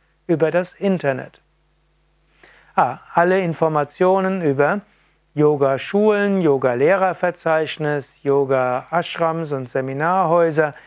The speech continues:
und über die Yoga Vidya Videos auf unserer Internetseite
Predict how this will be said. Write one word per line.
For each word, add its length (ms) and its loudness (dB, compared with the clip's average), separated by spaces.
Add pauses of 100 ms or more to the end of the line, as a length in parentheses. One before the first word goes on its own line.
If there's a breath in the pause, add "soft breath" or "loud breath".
(280 loud breath)
und 280 -4
über 340 0
die 320 -4 (320 soft breath)
Yoga 420 2
Vidya 500 -2
Videos 600 0 (100)
auf 180 0
unserer 340 -2
Internetseite 920 -2